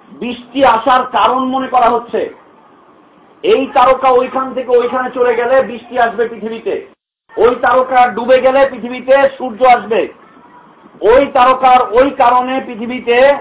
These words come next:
বন্যা আসবে, জলোচ্ছ্বাস আসবে, ওই চন্দ্রটার প্রভাবের কারণে পৃথিবীতে জোয়ার আসবে, ওই তারকা ওইদিকে গেলে পৃথিবীতে আবার ভাটা আসবে, ভাটি লাগবে, জোয়ার ভাটা সৃষ্টি হবে,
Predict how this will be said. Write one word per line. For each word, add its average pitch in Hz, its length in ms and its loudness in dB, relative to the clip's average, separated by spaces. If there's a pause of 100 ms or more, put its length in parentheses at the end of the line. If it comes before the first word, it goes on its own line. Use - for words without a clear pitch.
(200)
বন্যা 254 380 -2
আসবে, 220 380 -2
জলোচ্ছ্বাস 233 540 -2
আসবে, 196 420 -4 (680)
ওই 240 240 2 (100)
চন্দ্রটার 254 720 0
প্রভাবের 247 560 0
কারণে 247 420 -2
পৃথিবীতে 233 420 -4
জোয়ার 233 320 2
আসবে, 208 500 0 (340)
ওই 226 240 0
তারকা 240 360 0
ওইদিকে 240 420 -2
গেলে 233 300 -2
পৃথিবীতে 233 340 -8
আবার 220 220 2
ভাটা 196 340 -2
আসবে, 175 440 -2 (120)
ভাটি 165 240 -4
লাগবে, 143 420 -4 (1800)
জোয়ার 233 320 2
ভাটা 233 260 -2
সৃষ্টি 214 280 -10
হবে, 127 280 -6